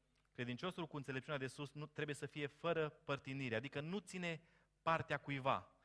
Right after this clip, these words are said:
Este imparțial, este neutru, este fără favoritism.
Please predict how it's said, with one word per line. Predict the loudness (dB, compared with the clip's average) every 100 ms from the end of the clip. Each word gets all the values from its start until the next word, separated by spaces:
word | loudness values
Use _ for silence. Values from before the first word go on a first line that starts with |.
| -12
Este | -4 -4 0 -2
imparțial, | 0 0 2 0 0 2 2 2
este | -2 -4 -2
neutru, | 0 0 -2 -4 -10 -10 -12
este | -8 -6 -8
fără | -2 0
favoritism. | 0 -2 -4 -4 -4 -8 -10